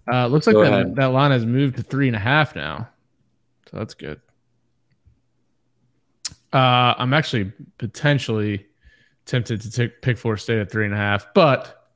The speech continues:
Speaker 1: um, this one is obviously Sunday night, so it's a standalone game. It's in New Orleans, so it's a de facto home game for L S U. Obviously, L S U, you know,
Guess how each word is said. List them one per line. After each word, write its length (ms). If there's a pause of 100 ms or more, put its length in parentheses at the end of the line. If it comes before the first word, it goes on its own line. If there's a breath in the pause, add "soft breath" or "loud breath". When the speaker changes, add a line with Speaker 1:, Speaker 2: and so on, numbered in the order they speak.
(880 soft breath)
Speaker 1:
um, 640
this 220
one 160
is 60
obviously 380
Sunday 440
night, 260
so 120
it's 100
a 60
standalone 640
game. 500
It's 240
in 240
New 160
Orleans, 500
so 360
it's 140
a 40
de 100
facto 520
home 300
game 220
for 140
L 180
S 160
U. 320 (560)
Obviously, 400
L 220
S 180
U, 400 (960)
you 80
know, 140